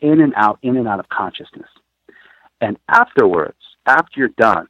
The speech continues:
and we have a kind of a pattern with our circle, we play music, uh, and, and, like, an hour and a half of music, and at the end of that hour and a half, with the last song, that's when we're done. They generally get me up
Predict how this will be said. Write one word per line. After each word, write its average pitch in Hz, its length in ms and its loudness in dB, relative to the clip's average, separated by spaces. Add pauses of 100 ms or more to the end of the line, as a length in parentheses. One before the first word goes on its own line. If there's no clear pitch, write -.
(280)
and 107 100 -6
we 117 100 -2
have 113 160 2
a 104 60 -2
kind 110 220 -8
of 95 60 -8
a 90 40 -8
pattern 110 460 0
with 104 80 -2
our 107 100 -4
circle, 101 380 -4
we 98 100 -4
play 104 220 -4
music, 110 580 -2 (420)
uh, 104 300 0
and, 101 240 -8
and, 101 120 -8
like, 95 180 -8
an 101 160 -8
hour 135 100 6
and 151 100 2
a - 80 -6
half 120 140 0
of 113 60 -2
music, 101 360 -4
and 92 100 -10
at 92 80 -16
the 104 120 -8
end 113 80 -2
of 117 80 -4
that 107 160 0
hour 120 80 0
and 131 80 -6
a 117 100 -10
half, 92 160 -8 (640)
with 110 100 -8
the 107 60 -2
last 107 280 2 (100)
song, 113 320 4
that's 95 200 -6
when 120 120 -6
we're 135 120 -2
done. 143 300 -2 (480)
They 120 120 -4
generally 139 640 2 (160)
get 139 180 2
me 127 220 -4
up 92 300 -2